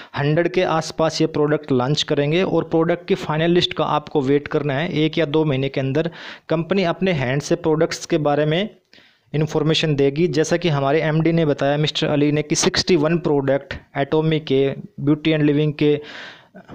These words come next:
कंफर्म हो चुके हैं, फ़ोर्टी एट प्रोडक्ट under registration है और सिक्स फूड की कैटेगरी के प्रोडक्ट्स under registration है। तो हम एक्सपेक्ट कर रहे हैं कि सौ से ज़्यादा प्रोडक्ट्स कंपनी लेकर के आएगी आप सबके लिए Atomy इंडिया में। ओके, तो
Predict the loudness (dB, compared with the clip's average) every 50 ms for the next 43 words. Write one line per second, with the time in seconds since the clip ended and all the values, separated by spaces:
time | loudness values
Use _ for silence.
0 | -16 -12 -6 -2 -2 -2 0 0 0 0 0 0 0 -2 -4 -4 -2 -2 -2 -2
1 | 0 0 0 0 2 2 0 2 2 2 0 0 0 0 0 2 2 0 0 0
2 | 0 0 2 2 2 2 2 0 0 0 0 0 0 0 0 0 0 0 0 0
3 | -2 -2 -2 -2 -2 -2 -2 -2 -4 -6 -6 -4 -2 0 0 0 0 0 0 0
4 | 0 0 0 2 2 0 0 0 0 0 0 0 0 2 0 -2 -2 -6 -10 -10
5 | -8 -6 -2 0 0 2 2 0 0 0 0 0 0 -2 -2 -2 -2 -2 -2 -4
6 | -6 -8 -12 -18 -18 -16 -16 -18 -18 -20 _ _ 0 2 4 4 4 4 2 0
7 | -2 -4 -4 -2 -2 0 0 0 -2 -2 -4 -4 -4 -2 -2 -2 -2 -2 -2 0
8 | 0 2 2 0 0 0 0 0 0 2 2 4 2 4 4 2 2 4 2 2
9 | 0 -2 -2 0 0 0 2 0 -2 -2 -6 -6 -4 -2 -2 -2 0 0 0 0
10 | 2 2 2 2 0 0 -4 -6 -6 -4 -4 -4 -4 -2 -2 -2 -2 -2 0 0
11 | 0 0 0 -4 -8 -16 _ -4 -2 -2 -2 -4 -6 -6 -6 -6 -6 -4 -2 0
12 | 0 2 0 0 -2 -4 -6 -4 -2 -2 -2 -2 -2 -4 -4 -4 -2 -2 -2 -4
13 | -4 -8 -10 -14 -10 -10 -10 -4 -2 -2 -2 -2 -4 -10 -16 -16 -16 -18 -18 -20
14 | _ _ 0 2 2 2